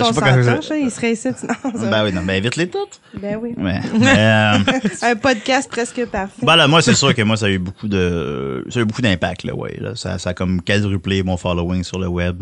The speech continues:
Speaker 1: puis, euh, on a parlé... Euh, tu sais, je savais que ça ferait jaser, je, je m'en doutais, là, mais pas à ce point-là, pas à ce point-là, là, ça, ça, il en parlait dans tous les médias, puis, euh,
Speaker 2: Parce
Speaker 1: c'était
Speaker 2: que
Speaker 1: comme, euh,
Speaker 2: il y avait une fille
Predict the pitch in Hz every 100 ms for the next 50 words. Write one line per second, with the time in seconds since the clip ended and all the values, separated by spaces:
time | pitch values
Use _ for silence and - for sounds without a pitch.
0 | 87 135 120 73 95 98 98 - - -
1 | - - - - 95 95 104 107 107 98
2 | 95 95 92 87 113 - 98 143 165 135
3 | 107 90 85 85 92 180 123 92 - -
4 | - - - _ _ - - 90 90 92
5 | 92 90 143 165 113 90 87 85 85 -
6 | 113 - 80 64 - - 98 98 92 90
7 | 87 104 120 110 - 85 - 87 87 92
8 | 101 104 107 - 101 90 85 87 87 90
9 | 87 87 87 87 85 82 85 - - 85
10 | 85 73 58 101 - - 202 220 302 -
11 | 233 247 226 170